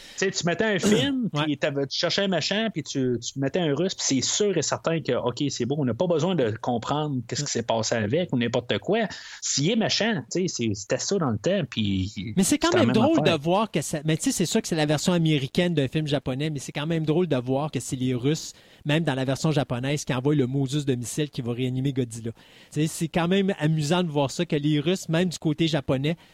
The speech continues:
Speaker 2: sont aussi des bad guys.
Speaker 1: Mais c'est, c'est une version américanisée, tu sais. C'est,
Speaker 2: Non, mais
Speaker 1: euh,
Speaker 2: même la version de Return of Godzilla, c'est quand même les Russes qui envoient le missile. Même si c'est accidentel, c'est quand même les
Speaker 1: Ah,
Speaker 2: Russes.
Speaker 1: oui, oui, oui,
Speaker 2: Tu sais,
Speaker 1: oui,
Speaker 2: ça aurait pu
Speaker 1: effectivement,
Speaker 2: être un bateau américain,
Speaker 1: ouais.
Speaker 2: là.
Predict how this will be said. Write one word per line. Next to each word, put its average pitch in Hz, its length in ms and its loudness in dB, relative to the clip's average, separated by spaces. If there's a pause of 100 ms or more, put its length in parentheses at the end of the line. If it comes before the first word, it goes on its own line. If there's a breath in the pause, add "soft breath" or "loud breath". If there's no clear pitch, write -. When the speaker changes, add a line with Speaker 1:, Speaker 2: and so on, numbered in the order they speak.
Speaker 2:
sont 180 480 0 (100)
aussi 165 340 -4
des 160 140 2
bad 135 260 0
guys. 123 320 -4 (500 soft breath)
Speaker 1:
Mais 127 160 2
c'est, 127 160 0
c'est 110 200 -2
une 120 120 2
version 147 760 0 (140)
américanisée, 123 880 -2
tu - 80 -18
sais. - 80 -20 (100)
C'est, - 220 -12
Speaker 2:
Non, 240 100 4
mais 226 120 4
Speaker 1:
euh, 190 40 6
Speaker 2:
même 254 160 4
la 214 120 4
version 175 280 2
de 202 60 4
Return 208 240 4
of 147 100 2
Godzilla, 156 360 2
c'est 180 120 0
quand 147 140 2
même 175 220 4
les 151 180 6
Russes 190 240 2
qui 147 80 -4
envoient 139 160 2
le 139 120 2
missile. 135 340 0
Même 170 160 0
si - 80 -4
c'est 170 160 0
accidentel, 156 640 0
c'est - 180 -2
quand 151 140 0
même 165 160 4
les 185 100 6
Speaker 1:
Ah, - 80 6
Speaker 2:
Russes. 185 240 4
Speaker 1:
oui, 247 80 2
oui, 240 260 2
oui, 170 80 2
Speaker 2:
Tu - 20 0
sais, 226 100 6
Speaker 1:
oui, 160 60 4
Speaker 2:
ça 226 80 4
aurait 185 120 4
pu - 60 2
Speaker 1:
effectivement, 233 140 6 (100)
Speaker 2:
être 190 80 2
un - 20 -6
bateau 180 260 2
américain, 165 420 2
Speaker 1:
ouais. 180 180 2
Speaker 2:
là. 135 140 0